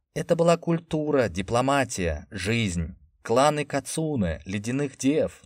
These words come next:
Тануки и прочих весёлых существ отдавали своих женщин веками в семьи знатных людей. Тех же, в ком кровь нечеловеческих народов была слишком сильна, они забирали себе.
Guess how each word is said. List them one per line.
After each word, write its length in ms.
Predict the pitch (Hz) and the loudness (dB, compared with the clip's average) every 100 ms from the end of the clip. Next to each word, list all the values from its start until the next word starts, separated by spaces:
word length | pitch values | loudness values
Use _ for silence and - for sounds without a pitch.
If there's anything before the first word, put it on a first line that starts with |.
| - | -2
Тануки 520 | 117 120 147 127 107 | 0 2 0 -2 -4
и 220 | 101 123 | -4 -4
прочих 480 | 113 135 127 110 - | -2 0 0 -2 -6
весёлых 460 | 107 - 117 104 | -8 -2 -2 -2
существ 580 | - 110 - 190 170 - - | -6 -6 -4 -4 -4 -8 -2
отдавали 680 | 131 117 123 127 160 143 | -2 2 2 6 4 4
своих 460 | 131 120 127 135 123 | 0 0 2 2 -2
женщин 500 | 107 151 160 139 131 | -2 -2 -2 -4 -4
веками 520 | 113 113 151 151 139 | -4 -4 -2 -2 -2
в 100 | 123 | -6
семьи 420 | - 143 135 120 | -4 -2 -2 -2
знатных 540 | 117 117 117 113 107 107 | -2 0 0 0 -6 -4
людей. 480 | 104 85 76 69 _ | -6 -4 -6 -8 _
Тех 340 | - 160 165 113 | -2 4 4 4
же, 160 | 110 | 0
в 120 | 92 | 0
ком 320 | - 135 127 117 | -4 -2 -2 -4
кровь 400 | - 139 123 113 | -2 0 0 -2
нечеловеческих 1000 | 107 113 120 120 127 117 117 - 117 | -4 -2 0 0 0 -4 -8 -8 -6
народов 480 | 113 117 123 107 101 | 0 2 2 2 0
была 260 | 98 107 104 | 0 2 2
слишком 440 | - 113 - 104 | 2 -6 -4 -4
сильна, 560 | 101 - 110 123 151 160 | -4 -4 -4 -2 -2 -2
они 340 | 120 113 123 117 | 0 0 0 -2
забирали 540 | 107 101 101 101 95 | -4 -2 2 2 2
себе. 560 | 90 - 92 87 64 | -4 -6 -6 -4 -6